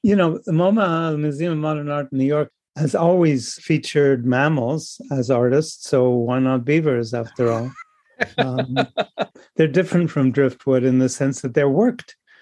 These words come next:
Speaker 1: and they can be quite spectacular. Anyway, they're on my website, yeah.
Speaker 2: Do you discover these on your own? You find them?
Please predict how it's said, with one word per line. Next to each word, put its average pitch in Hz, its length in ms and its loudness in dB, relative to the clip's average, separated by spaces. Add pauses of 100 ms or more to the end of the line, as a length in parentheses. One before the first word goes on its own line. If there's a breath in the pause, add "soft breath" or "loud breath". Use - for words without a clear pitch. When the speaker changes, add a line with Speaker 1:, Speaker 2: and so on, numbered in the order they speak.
(120 soft breath)
Speaker 1:
and 135 180 2
they 139 120 2
can 135 180 0
be 143 100 -2
quite 139 280 -2
spectacular. 135 680 -2
Anyway, 147 220 4
they're 160 160 2
on 160 120 2
my 131 140 2
website, 117 600 -2
yeah. 131 200 -4 (180)
Speaker 2:
Do 156 80 -2
you 190 180 0
discover 175 460 -2
these 180 200 0
on 175 140 0
your 160 180 0
own? 190 180 0
You 170 120 -2
find 151 320 0
them? 233 260 -2